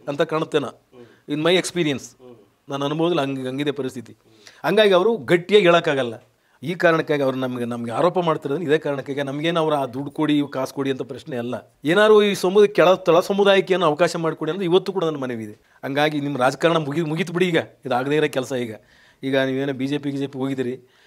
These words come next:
ಇನ್ನೇನು ಎರಡೋ ಫೈಟ್ ಈಗ ಕಾಂಗ್ರೆಸ್ಸು ಬಿ ಜೆ ಪಿ. ಇಲ್ಲಿ ನಾವು ಅತ್ಯಂತ ಪ್ರಾಮಾಣಿಕವಾಗಿ ಅವರ ಕಾಂಗ್ರೆಸ್ ಲೀಡರ್ನ ಭೇಟಿ ಮಾಡ್ದನೆ, ಕಾಂಗ್ರೆಸ್ ಪಕ್ಷದ ಕ್ಯಾಂಡಿಡೇಟ್ ನೋಡ್ದನೆ, ನಾವು ಕಾಂಗ್ರೆಸ್ ಲೀಡರ್ಗಳು ನೋಡ್ದನೆ, ನಾವು ಗ್ರೌಂಡಲ್ಲಿ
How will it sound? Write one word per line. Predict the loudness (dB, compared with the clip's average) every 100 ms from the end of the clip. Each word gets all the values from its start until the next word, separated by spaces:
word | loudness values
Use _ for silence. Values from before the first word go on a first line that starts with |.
| _
ಇನ್ನೇನು | -10 -6 -4
ಎರಡೋ | -2 0 0
ಫೈಟ್ | 2 -2 -2
ಈಗ | -6 -6
ಕಾಂಗ್ರೆಸ್ಸು | -8 -8 -6 -6 -6 -8
ಬಿ | -6
ಜೆ | -6 -8
ಪಿ. | -12 _ _ -20 _ -6
ಇಲ್ಲಿ | 2 2
ನಾವು | 4 2 2 -2 -12 _ _ _ -12 -2
ಅತ್ಯಂತ | -2 -2 2 2 4 0
ಪ್ರಾಮಾಣಿಕವಾಗಿ | 2 -2 0 2 0 0 0 0 -4 -6 _ _ -6
ಅವರ | 0 0
ಕಾಂಗ್ರೆಸ್ | 0 2 2 4 2 4 2
ಲೀಡರ್ನ | 4 4 4 4
ಭೇಟಿ | 4 4 4
ಮಾಡ್ದನೆ, | 2 2 2 0 -4 -12 -4
ಕಾಂಗ್ರೆಸ್ | 2 2 4 2 2
ಪಕ್ಷದ | -4 -4 4 4
ಕ್ಯಾಂಡಿಡೇಟ್ | 4 2 2 4 4 2
ನೋಡ್ದನೆ, | 0 4 4 4 2 0
ನಾವು | -4 -8 -14 _ _ _ _ _ 0
ಕಾಂಗ್ರೆಸ್ | 2 4 4 4
ಲೀಡರ್ಗಳು | 4 6 8 6 6
ನೋಡ್ದನೆ, | 4 4 2 0 -6 _ -4
ನಾವು | 2 4 4 2
ಗ್ರೌಂಡಲ್ಲಿ | 2 4 6 6 4 2 -6